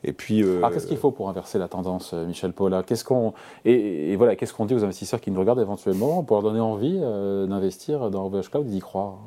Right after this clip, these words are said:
Speaker 1: Ah bah, moi, je pense qu'aujourd'hui, O V H Cloud est sur un marché, euh, à long terme qui continuera à croître, que notre track record,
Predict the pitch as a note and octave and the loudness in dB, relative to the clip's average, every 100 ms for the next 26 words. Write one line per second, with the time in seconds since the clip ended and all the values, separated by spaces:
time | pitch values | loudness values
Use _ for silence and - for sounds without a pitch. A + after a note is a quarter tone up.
0 | A2+ _ - - - - G#2 G2+ A2 F2+ | -20 _ -20 -20 -8 -2 0 2 2 0
1 | F2+ A2+ - F2+ F2 F2 G2+ G2 E2+ E2+ | -4 -4 -4 -2 0 0 0 0 2 0
2 | - G#2 F#2+ E2 F2 E2 E2+ - G2 F#2 | 0 -4 -4 -6 -6 -6 -8 -8 -6 -4
3 | F2 F2+ F#2 F#2 F#2+ G#2 F#2+ F#2+ - F2 | -6 -6 -4 -2 -2 -2 -4 -8 -14 -10
4 | G2 F2 E2+ E2+ G#2+ C#3 - _ - - | -6 -4 -4 -2 -4 -6 -14 _ -20 -20
5 | - - G2 F#2+ F#2+ F#2 G2 F#2+ G2+ - | -8 2 4 4 4 4 2 2 -4 -2
6 | A#2+ - G#2 B2+ A#2+ | -2 -4 -6 -2 -2